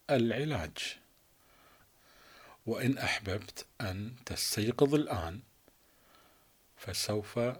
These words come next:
أعد من الواحد إلى الخمسة. عند الرقم خمسة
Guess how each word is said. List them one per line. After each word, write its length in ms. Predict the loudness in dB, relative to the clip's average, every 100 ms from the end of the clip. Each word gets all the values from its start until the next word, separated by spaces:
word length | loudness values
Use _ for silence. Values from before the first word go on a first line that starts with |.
| -10 -4
أعد 460 | 0 2 0 -4 -10
من 200 | -4 -2
الواحد 600 | -2 -2 0 0 2 0 -2 -4
إلى 140 | 0 0
الخمسة. 540 | 0 -4 -4 -4 -4 -10 -20 _ _ _ _ _
عند 220 | -4 -2
الرقم 320 | 2 0 0 -4
خمسة 540 | 0 0 2 0 -4